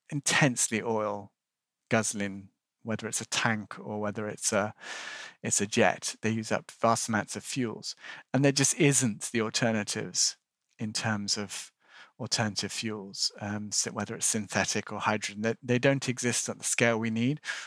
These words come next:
or they would require such a huge amount of land use,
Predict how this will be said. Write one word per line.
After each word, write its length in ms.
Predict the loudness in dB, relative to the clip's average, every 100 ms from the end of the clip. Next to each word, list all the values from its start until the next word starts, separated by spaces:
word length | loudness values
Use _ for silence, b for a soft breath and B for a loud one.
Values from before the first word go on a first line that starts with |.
| B _
or 180 | 0 4
they 140 | 4
would 160 | 4 0
require 380 | -4 2 4 4
such 340 | 4 4 2
a 40 | -2
huge 680 | -4 -2 2 2 2 0
amount 320 | 0 2 0
of 80 | -4
land 400 | 2 4 4 0
use, 480 | -8 -2 0 2